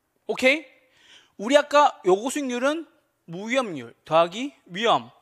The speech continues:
할증률 더하기 예상, 인플레이션율 더했죠. 맞아요? 요거 사, 삼, 이 나왔어요. 다 더하면 몇 프로?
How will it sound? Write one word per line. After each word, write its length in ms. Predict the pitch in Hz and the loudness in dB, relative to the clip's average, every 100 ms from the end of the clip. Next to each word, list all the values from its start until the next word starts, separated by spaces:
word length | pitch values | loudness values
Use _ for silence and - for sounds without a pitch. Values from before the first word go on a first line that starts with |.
| _ | _
할증률 600 | _ 233 233 240 190 117 _ _ _ - | _ -8 -6 -12 -12 -14 _ _ _ -4
더하기 460 | 160 202 165 123 _ _ _ - | 2 2 0 -14 _ _ _ -8
예상, 440 | 175 220 185 120 _ _ _ _ _ _ _ _ | -4 2 0 0 _ _ _ _ _ _ _ _
인플레이션율 520 | 202 214 226 196 160 120 | -14 -6 0 0 0 -10
더했죠. 400 | 117 107 110 95 _ _ _ _ _ _ _ _ - | -14 -12 -12 -12 _ _ _ _ _ _ _ _ 0
맞아요? 400 | 196 220 226 294 - _ _ _ _ - | 4 6 4 2 -8 _ _ _ _ -8
요거 340 | 185 269 320 _ | -4 -2 -4 _
사, 480 | - 240 233 262 - _ _ _ | -8 0 0 0 -6 _ _ _
삼, 400 | _ - 233 269 254 _ _ _ _ | _ -6 -6 -6 -16 _ _ _ _
이 120 | 151 147 | -16 -8
나왔어요. 420 | 131 - 123 101 _ _ _ | -8 -8 -20 -20 _ _ _
다 140 | - 160 | -10 -4
더하면 240 | 185 170 | -4 -4
몇 100 | 170 | -8
프로? 300 | - 262 320 | -4 -6 -6